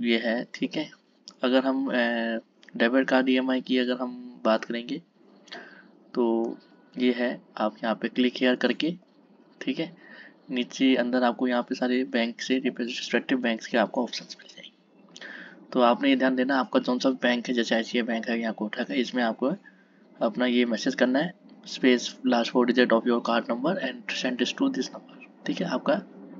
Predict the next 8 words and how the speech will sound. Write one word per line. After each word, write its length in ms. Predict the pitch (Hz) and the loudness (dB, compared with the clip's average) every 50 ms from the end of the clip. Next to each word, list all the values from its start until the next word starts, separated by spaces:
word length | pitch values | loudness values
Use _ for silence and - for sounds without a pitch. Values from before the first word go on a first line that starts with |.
| - - | -10 -4
स्टार्ट 260 | - - 127 113 - | 0 0 0 0 0
हो 40 | - | -2
जाएगा। 1000 | 104 90 - - - - - - - - - - - - - - - - - - - | -6 -8 -8 -10 -12 -16 -18 -18 -16 -14 -12 -12 -12 -12 -14 -14 -14 -16 -14 -2 2
नीचे 220 | 135 131 131 151 | 2 4 6 6
प्रोसेसिंग 480 | 139 139 135 131 143 143 131 151 151 156 | 6 6 6 4 4 4 2 2 0 2
फ़ी 160 | 151 - 151 151 | 6 8 8 8
भी 140 | 156 160 151 | 10 10 8
आपको 360 | 135 139 - 151 143 139 - | 8 8 6 4 2 2 2